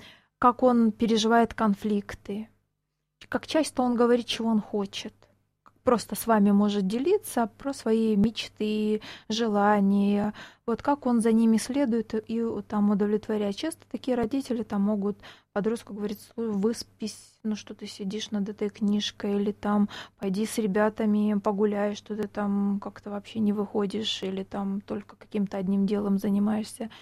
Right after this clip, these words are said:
А вот, э, возможно, на это стоит обратить внимание.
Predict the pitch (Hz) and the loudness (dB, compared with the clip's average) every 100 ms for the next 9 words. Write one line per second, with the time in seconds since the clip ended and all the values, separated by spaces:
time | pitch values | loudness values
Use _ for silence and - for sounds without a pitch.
0 | - _ _ _ - 214 214 233 233 - | -20 _ _ _ -6 -4 -2 -4 -6 -8
1 | 233 226 226 226 220 214 - _ _ _ | -2 0 0 0 2 0 -4 _ _ _
2 | _ _ _ _ - 247 302 311 277 262 | _ _ _ _ -4 -2 0 -2 -2 -2
3 | 269 269 254 - 233 226 214 220 220 226 | -2 -4 -8 -4 -4 -2 -2 -2 -4 -6
4 | 214 - 226 226 254 254 220 214 196 220 | -6 0 2 2 0 0 2 0 -2 -8